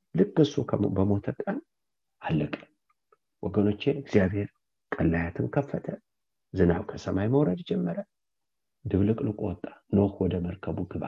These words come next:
ተባለ። ወገኖች ሆይ አዎ የጻድቃን ዘመን የተጠበቀ ነው። ቤታችሁ የተጠበቀ ነው፣ ይጠበቃል። እግዚአብሔር ብርሃን፣ እግዚአብሔር አምላካችንን እናመሰግናለን።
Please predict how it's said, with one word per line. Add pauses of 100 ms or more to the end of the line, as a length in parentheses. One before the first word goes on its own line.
ተባለ። (680)
ወገኖች
ሆይ (680)
አዎ (520)
የጻድቃን
ዘመን
የተጠበቀ
ነው። (560)
ቤታችሁ
የተጠበቀ
ነው፣ (300)
ይጠበቃል። (160)
እግዚአብሔር
ብርሃን፣ (760)
እግዚአብሔር
አምላካችንን
እናመሰግናለን።